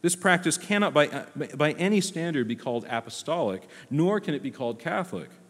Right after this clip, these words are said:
It is a scandal to the unity of the church. It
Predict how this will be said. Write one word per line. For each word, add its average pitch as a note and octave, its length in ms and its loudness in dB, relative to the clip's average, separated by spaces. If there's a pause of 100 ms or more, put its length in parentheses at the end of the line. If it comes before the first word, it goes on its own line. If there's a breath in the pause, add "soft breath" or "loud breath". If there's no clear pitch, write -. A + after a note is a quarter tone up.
(680 soft breath)
It F3+ 140 4
is E3 140 6
a D#3 80 2
scandal F#3 580 2
to C3+ 100 -8
the C3+ 80 0
unity C3 280 0
of A#2 80 -4
the A#2+ 60 -4
church. F#3 420 0
It C#3 100 -2